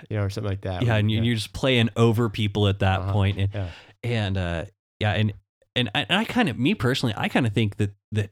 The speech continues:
Speaker 2: some, I'm not, and I'm not gonna categorize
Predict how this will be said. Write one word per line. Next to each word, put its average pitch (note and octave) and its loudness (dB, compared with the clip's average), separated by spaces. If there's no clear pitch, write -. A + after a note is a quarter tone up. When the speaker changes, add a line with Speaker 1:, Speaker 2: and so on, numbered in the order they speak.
Speaker 2:
some, D#3+ -2
I'm G#2 -2
not, G#2+ -2
and A#2 -2
I'm G#2+ 0
not G2 2
gonna A#2+ 4
categorize C3+ 2